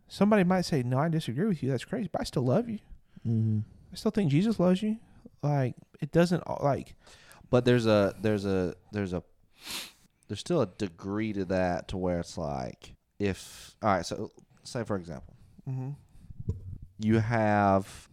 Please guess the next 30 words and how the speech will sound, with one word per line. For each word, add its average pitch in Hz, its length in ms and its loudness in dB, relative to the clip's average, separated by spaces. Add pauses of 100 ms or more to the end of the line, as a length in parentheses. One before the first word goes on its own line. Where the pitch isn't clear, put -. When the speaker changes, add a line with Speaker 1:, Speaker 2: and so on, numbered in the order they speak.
(140)
Speaker 2:
somebody 123 640 2
who 110 220 0
has, 98 680 -2
that 104 200 -10
you've 110 100 2
always 113 280 10
known, 92 320 4 (360)
you've - 100 -16
always 101 340 2
grew 98 260 0
up 87 80 -2
with, 87 280 -6 (400)
or 95 220 -4
that 92 160 -6
you 98 100 6
always 104 280 10
were 107 80 0
close 92 320 2
to. 80 260 -2 (420)
Well, 95 100 -14
then 107 120 -4
all 113 140 4
of 113 60 0
a 110 40 0
sudden 110 260 -2
there's 95 160 -2
been 101 160 -4
a 92 100 -4
big 107 380 -6
shift - 840 -8